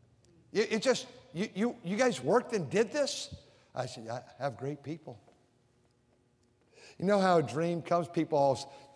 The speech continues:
Kurt, you heard the stories from me. Curtis Hutchins said, "I tell you how you have all this. That man right there on the old building,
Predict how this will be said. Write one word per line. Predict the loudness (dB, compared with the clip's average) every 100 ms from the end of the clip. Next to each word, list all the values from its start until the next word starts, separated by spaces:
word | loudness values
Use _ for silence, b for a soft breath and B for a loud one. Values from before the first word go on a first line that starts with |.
| B -4
Kurt, | 0 0 2
you | 0
heard | 2 0
the | -2
stories | 0 0 0
from | -2 -4
me. | -4 -6 B
Curtis | 2 2 4
Hutchins | 2 2 0
said, | 2 0 0 B
"I | 6
tell | 6 4
you | 6
how | 8
you | 8
have | 8 8 8
all | 8
this. | 8 8 4 B B
That | 6 8
man | 6 8
right | 8 6 6
there | 6 6 2 -4
on | 0
the | 2
old | 2
building, | 4 2 2